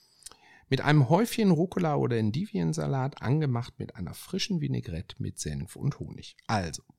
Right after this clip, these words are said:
Los geht's. Vier ganze Hühnerschenkel, Salz, schwarzer Pfeffer, frisch gemahlen, vier frische Thymianzweige, vier Gewürznelken, zwei Lorbeerblätter, drei Knoblauchzehen halbiert und circa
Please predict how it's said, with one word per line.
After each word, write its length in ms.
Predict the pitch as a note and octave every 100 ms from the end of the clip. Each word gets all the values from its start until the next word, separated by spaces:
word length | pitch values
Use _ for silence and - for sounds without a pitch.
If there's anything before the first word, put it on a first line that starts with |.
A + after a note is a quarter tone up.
| _ - - -
Los 220 | E3+ -
geht's. 340 | - - -
Vier 340 | - - A3 G3+
ganze 420 | E3 E3+ - D3
Hühnerschenkel, 680 | D#3+ F3 D#3+ D#3 D3+ D3+ B2+
Salz, 680 | G2 F#2 D#2+ - - - _ _ _ _
schwarzer 440 | - A#2+ E3+ F#3
Pfeffer, 380 | F3 D3+ D3 D3
frisch 360 | - - C3 -
gemahlen, 500 | A#2 G#2 C2+ B1 -
vier 400 | - - E3 G#3+
frische 340 | - F3+ F3+
Thymianzweige, 800 | - E3+ A2 E2 E2 - C#2 D3
vier 480 | - - - E3+ G3
Gewürznelken, 800 | F#3 F3 F3 - F2 D#2+ - -
zwei 300 | - - C#3
Lorbeerblätter, 760 | F3 E3+ D3+ G2+ E2 D#2+ C#2+ - B2
drei 360 | G#2 G2 D3
Knoblauchzehen 840 | A3+ - E3+ D#3+ D3+ - C3 A#2 G2+
halbiert 500 | F#2+ G#2+ D3 C4 - _ _ - - _ _
und 880 | C3+ E3 F#3 G3 G#3 - - - - _
circa 580 | - C#3+ D3+ D#3 D3 -